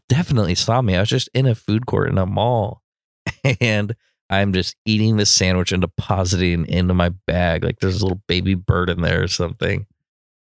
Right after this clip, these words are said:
So that was, uh, one of my most pathetic food memories, but very slobcore. I brought that up on the last episode,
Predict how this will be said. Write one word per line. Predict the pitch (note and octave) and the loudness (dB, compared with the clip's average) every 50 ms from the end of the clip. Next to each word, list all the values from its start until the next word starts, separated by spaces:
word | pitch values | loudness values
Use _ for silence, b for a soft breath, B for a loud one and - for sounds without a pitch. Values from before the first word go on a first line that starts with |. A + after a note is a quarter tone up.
| _ - | _ -6
So | F#2+ G2 G2 | -4 -2 -2
that | G#2+ A#2 B2+ C3+ A2+ A#2+ | 0 0 0 0 0 0
was, | C3 C3 B2 A2+ G#2+ G#2+ | 0 0 0 0 0 0
uh, | G#2+ G2+ G2+ F#2+ F#2 F2 E2 D#2+ - - _ _ | 2 2 2 2 0 0 -2 -2 -6 -8 _ _
one | G2+ A2+ A#2 | -2 -2 0
of | A2+ | 0
my | G#2+ G2+ | 0 0
most | G2 F#2+ F2+ E2+ - - | 0 0 0 -2 -4 -8
pathetic | F#2+ F#2 - - F2 E2+ F2+ E2 - | -10 -10 -4 -4 0 0 0 -2 -2
food | - - F2+ E2+ F2 | -2 -2 -2 -2 0
memories, | - E2+ F2 E2 E2 E2+ E2 - - F2+ F2+ - - - - _ _ | 0 0 0 0 0 0 0 0 -2 -2 -2 -2 -4 -4 -6 _ _
but | - E2 F2 F2 - - | -2 -2 0 -2 -2 -2
very | G2+ G#2+ G#2+ G2+ | 0 0 0 0
slobcore. | - - - F2+ F2+ F#2 F2 - - G2 F#2 F#2 F2 | 0 -2 -2 -2 -2 -4 -6 -8 -6 -2 -2 0 0
I | F2+ | 0
brought | F2 F2+ F#2+ F2+ F#2 | -2 -2 -4 -4 -2
that | - F#2 | -2 -2
up | F2 E2+ - F#2 | -2 -2 -2 -4
on | E2+ | -4
the | E2+ E2 | -4 -4
last | E2+ F2+ F#2 F#2 - - F#2 | -2 -2 0 -2 -2 -2 -2
episode, | E2+ - F#2 - - - G2+ F2 E2+ E2 D#2+ D#2+ F#2 - | -4 -2 -2 -2 0 0 0 0 0 0 -2 -4 -6 -12